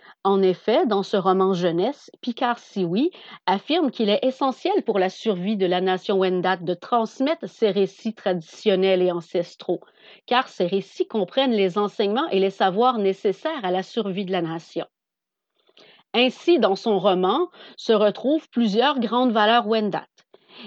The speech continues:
Il met, entre autres, en scène et au centre même du récit, l'importance de la société matrilinéaire, matricentriste, comme le dirait Georges Siwy. Il rappelle aussi l'interdépendance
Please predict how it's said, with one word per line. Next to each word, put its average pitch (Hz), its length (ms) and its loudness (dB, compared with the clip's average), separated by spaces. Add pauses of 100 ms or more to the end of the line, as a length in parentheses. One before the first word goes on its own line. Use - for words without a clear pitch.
(120)
Il 220 240 4
met, 208 260 4
entre 196 320 0
autres, 220 200 2
en 175 100 -2
scène 202 600 -4
et 262 140 6
au 220 100 6
centre 277 420 -4
même 220 300 0
du 185 160 -2
récit, 185 500 -4 (240)
l'importance 240 920 0
de 190 80 4
la 185 140 2
société 226 600 -4
matrilinéaire, 233 1040 0
matricentriste, 214 1040 -2
comme 185 160 -2
le 175 80 0
dirait 175 300 -2
Georges 165 300 -4
Siwy. - 360 -8 (720)
Il 208 160 4
rappelle 240 600 2
aussi 262 480 -2 (500)
l'interdépendance 214 1120 2